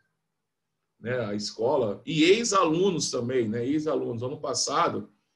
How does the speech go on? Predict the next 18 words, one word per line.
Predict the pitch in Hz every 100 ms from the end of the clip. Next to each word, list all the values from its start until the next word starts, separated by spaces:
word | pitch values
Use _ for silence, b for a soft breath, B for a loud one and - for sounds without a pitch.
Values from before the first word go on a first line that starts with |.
| _ _ _ _ _ _ -
nós | 120
tivemos | 135 139 139
uma | - -
palestra | 127 117 160 - - - _ _ _ _ _
sensacional, | - - - 214 349 - 190 202 - 175 135 117 117 143 190 - -
sensacional, | - - 185 233 185 190 165 123 120 156 165 B B B _
com | 156 156 165 165 165 160
o, | 156 147 127 113 101 - - _ _ _ _ _ _ -
o | 131
Ismar | 151 143 151
Saro, | - 131 123 104
que | 104
é, | 123 123 - -
é | 131 123 139
ortopedista. | 123 139 147 151 113 117 117 107 -
Ele | 185 208
é | 170
ex-aluno | 190 190 208 196 165 190 131 104